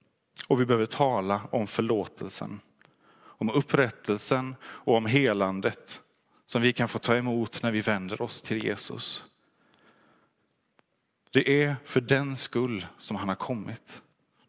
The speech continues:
för att möjliggöra förlåtelse. De flesta av oss i högre grad än vi förstår, eftersom våra hjärtan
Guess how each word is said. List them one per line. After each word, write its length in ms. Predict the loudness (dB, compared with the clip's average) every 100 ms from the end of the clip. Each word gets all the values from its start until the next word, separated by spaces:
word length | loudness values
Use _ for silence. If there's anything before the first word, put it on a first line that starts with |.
| _ _ -20
för 140 | 0 2
att 120 | 2
möjliggöra 1120 | 0 0 0 -2 -2 -4 -2 -2 0 -2 -6 -10 _ _ _ _ _
förlåtelse. 960 | -2 0 0 -4 -8 -10 -8 -8 -10 -12 -20 _ _ _ _ _ _ _ _ _ _ _ _ _ _ _ _ _ _ _
De 140 | 2
flesta 440 | 4 2 2 4 4
av 260 | 4 2
oss 400 | -2 -2 -4 -4 _ _ _ _ _ _ _ _ _ _
i 120 | 0
högre 480 | 4 6 4 4 2
grad 540 | 2 2 4 2 0 -4 -4
än 120 | -2
vi 80 | -2
förstår, 640 | -2 0 0 2 0 -2 -4
eftersom 400 | 0 0 0 2
våra 160 | 2 4
hjärtan 640 | 2 0 -2 0 0 -2